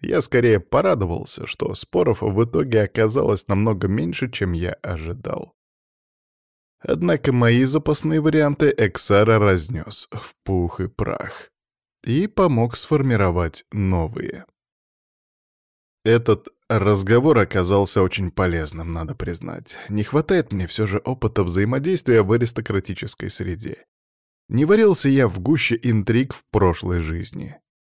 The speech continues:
Эксара много нюансов мне объяснил. Сам он при этом, как ни странно, практически полностью избавился от снисходительности по отношению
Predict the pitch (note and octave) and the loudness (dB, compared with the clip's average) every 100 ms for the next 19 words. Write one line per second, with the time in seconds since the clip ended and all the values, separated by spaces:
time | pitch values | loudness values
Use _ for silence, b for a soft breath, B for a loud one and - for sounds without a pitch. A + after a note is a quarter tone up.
0 | _ _ - F#2+ - - A#2+ F3 C#3 F#2+ | _ _ -6 -6 -4 2 2 4 2 2
1 | F2+ F#2 F2 F#2 B2+ - C3+ - F#2 E2 | 2 0 0 0 -2 -2 -6 -2 -2 -2
2 | E2 - F2 D#2+ D2+ D2 - - - - | -4 -6 -4 -2 -4 -8 -12 -14 -14 -20
3 | _ _ _ _ _ _ _ - - D#3 | _ _ _ _ _ _ _ -10 0 2
4 | E3+ A2+ G2 F2 D#2+ - G#2 F#2 - - | 2 2 2 0 -2 -8 -12 -16 -12 -6
5 | G2+ - F#2 F2+ - G2 F#2+ G2 - A2 | -6 -2 -2 -4 -8 -8 -6 -6 -4 -4
6 | - F3 E3 - C3+ - B2+ B2 A2+ - | -4 -2 -2 -2 -4 4 4 4 0 -2
7 | - A2+ F2+ A#2+ D3+ D#3+ - D3 C#3 - | -2 -2 0 2 2 2 2 0 0 0
8 | D3+ C#3 C#3+ B2 A2+ A#2 B2+ A#2 A2+ - | -2 0 0 0 0 -4 -4 -2 -2 -4
9 | - G#2 F#2+ F#2+ F2 - D#2+ D#2+ D2+ | -2 0 0 -2 -6 -6 -6 -6 -8